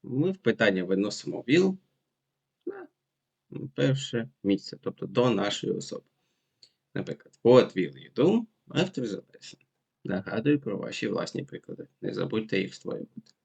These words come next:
Ну і негативні речення. Всі наші особи, I, they, he, she, it, will not або won't. потім слово marker і потім дієслово. Next year.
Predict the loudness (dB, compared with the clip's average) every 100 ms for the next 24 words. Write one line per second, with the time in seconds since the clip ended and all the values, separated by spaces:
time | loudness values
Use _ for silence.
0 | _ _ _ _ _ _ _ _ _ _
1 | _ _ _ 0 6 8 6 4 2 0
2 | -4 -6 -6 -10 -12 _ _ _ _ _
3 | _ -2 -2 0 -4 0 2 4 2 2
4 | 2 4 2 0 -4 -4 -4 -2 -4 -6
5 | _ _ 2 2 2 0 0 -2 _ _
6 | -2 2 2 2 _ -14 -10 -10 -12 -20
7 | _ _ _ _ _ _ -8 -8 -6 0
8 | 2 2 0 -2 -6 -4 -8 -2 -4 -4
9 | -14 -14 -14 -12 -14 -14 _ _ _ _
10 | _ _ -16 -16 -16 -14 -12 -12